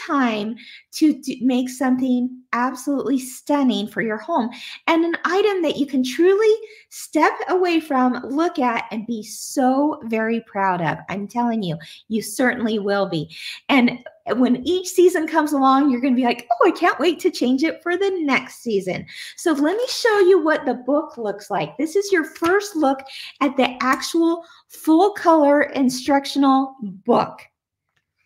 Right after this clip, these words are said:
My friends, this is, this is a beauty to behold. It's a hundred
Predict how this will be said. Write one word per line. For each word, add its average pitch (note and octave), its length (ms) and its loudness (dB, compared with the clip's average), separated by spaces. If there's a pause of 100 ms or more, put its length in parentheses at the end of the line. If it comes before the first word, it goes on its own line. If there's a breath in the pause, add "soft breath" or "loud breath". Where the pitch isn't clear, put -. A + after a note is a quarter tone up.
(220)
My G#3+ 140 -2
friends, G3 640 -4 (160)
this A3 180 0
is, A3+ 200 -2 (420)
this A#3+ 420 2
is B3 380 4
a D#4+ 300 6
beauty G4+ 580 6
to G4+ 200 6
behold. C#4 600 2 (320 loud breath)
It's - 180 0
a C#4 160 6
hundred F#4+ 500 4